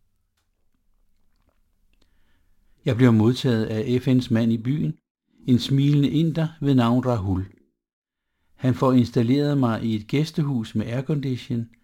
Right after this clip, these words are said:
kølige hvide lagener og varmt og koldt vand.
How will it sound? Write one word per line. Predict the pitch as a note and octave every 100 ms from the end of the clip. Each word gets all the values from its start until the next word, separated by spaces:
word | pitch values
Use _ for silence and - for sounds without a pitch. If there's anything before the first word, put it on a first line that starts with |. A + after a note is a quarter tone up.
| _ _ _ _ _
kølige | - C3+ D#3+ D3 C3 G#2+
hvide | G#2 A#2 A#2
lagener | G#2 A#2 C#3+ D3 - _ _ _ _ _ _ _ -
og | C3 A2 -
varmt | A#2+ A#2+ D3+ -
og | -
koldt | A#2 A2 A2
vand. | G2+ A2